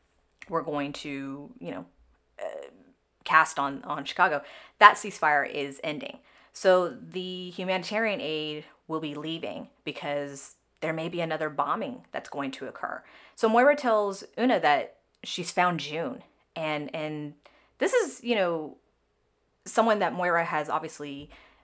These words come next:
you know, trusts and has moved on with because, again, they're in a relationship, and, and hoping that Una will feel the same way that Moira does,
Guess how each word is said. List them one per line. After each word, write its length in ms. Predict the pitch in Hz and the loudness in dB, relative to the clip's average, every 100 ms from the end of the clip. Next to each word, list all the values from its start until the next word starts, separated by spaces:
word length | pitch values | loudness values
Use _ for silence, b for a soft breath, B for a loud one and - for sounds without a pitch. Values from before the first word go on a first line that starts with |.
| B _ _ _ - | B _ _ _ -12
you 80 | 269 | -10
know, 140 | 80 | -10
trusts 500 | - - 208 202 - | 0 8 8 6 -2
and 320 | 151 147 147 | -6 -8 -10
has 200 | - 151 | -8 -8
moved 220 | 151 143 156 | -6 -2 2
on 220 | 165 165 | 4 2
with 240 | 156 156 | -4 -6
because, 260 | 151 147 143 | -10 -10 -8
again, 400 | 143 147 143 123 | -8 -8 -10 -6
they're 220 | 143 139 | -2 -2
in 60 | 139 | -2
a 40 | |
relationship, 560 | 143 147 202 220 - - | -6 -6 -8 -8 -8 -6
and, 160 | 147 143 | -8 -8
and 180 | 151 160 | -10 -6
hoping 440 | 208 247 160 147 | -6 -4 -4 -4
that 300 | 147 143 139 B B B B B _ _ _ | -4 -4 -6 B B B B B _ _ _
Una 160 | 214 254 | 2 4
will 100 | 214 | 4
feel 220 | 214 202 | 2 -2
the 80 | 185 | -2
same 240 | - 165 | -4 -2
way 260 | 160 151 156 | -2 -2 -2
that 240 | 156 151 | -4 -4
Moira 300 | 151 160 240 | -4 -2 -2
does, 260 | 180 143 | -4 -6